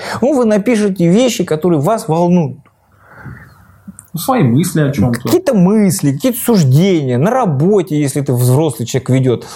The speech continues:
Speaker 2: А потом
Speaker 1: Э,
Speaker 2: очень часто дневник ведут для памяти, какие-то важные
Speaker 1: Для
Speaker 2: события,
Speaker 1: памяти,
Speaker 2: встречи.
Speaker 1: конечно, да, да, да, к-, безусловно, для памяти, то есть,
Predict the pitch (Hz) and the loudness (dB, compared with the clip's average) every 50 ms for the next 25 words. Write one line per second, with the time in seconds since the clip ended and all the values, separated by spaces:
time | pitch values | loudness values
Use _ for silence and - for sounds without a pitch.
0 | - - - - - - - 120 120 117 170 170 165 - - - - - 156 226 | -18 -16 -16 -16 -12 -6 -2 0 2 2 2 0 0 -2 -2 0 0 2 2 2
1 | 233 226 190 - 160 139 - 180 180 - 160 143 127 143 156 160 170 170 170 151 | 0 0 0 -2 -4 -2 -2 -4 -2 -2 -2 -2 2 2 2 2 2 0 -2 -2
2 | 139 139 160 151 143 147 147 143 - 143 123 113 113 113 - - - 147 139 - | -2 -2 -2 0 0 -2 -2 -2 -2 -2 -2 0 -2 -4 -6 -6 -6 -6 -4 -2
3 | 147 135 147 135 127 143 175 233 277 247 - 143 185 202 214 208 202 196 180 170 | 0 0 0 2 2 2 2 2 0 0 -2 -2 0 0 2 0 0 0 0 0
4 | 160 156 139 - 147 135 151 147 160 180 220 233 226 214 202 180 160 147 - 151 | -2 -2 -4 -2 -4 -2 -2 0 -2 0 0 0 0 0 0 0 0 -2 -2 -2
5 | 143 156 160 147 - - 120 135 120 107 107 120 120 - 185 190 190 220 233 247 | 0 0 0 0 0 -2 -2 -2 -2 0 -2 -4 -2 0 0 0 2 2 2 2
6 | 285 277 254 269 262 240 180 135 110 101 98 101 104 123 185 240 233 240 - - | 0 0 0 0 2 2 2 2 0 -2 -4 -4 -2 0 0 0 0 -2 -2 -2
7 | 160 185 190 180 165 147 139 131 123 - 127 123 - 123 120 113 113 - | 0 2 2 2 0 -2 -2 -4 -4 -4 -4 -2 0 0 0 0 -2 -6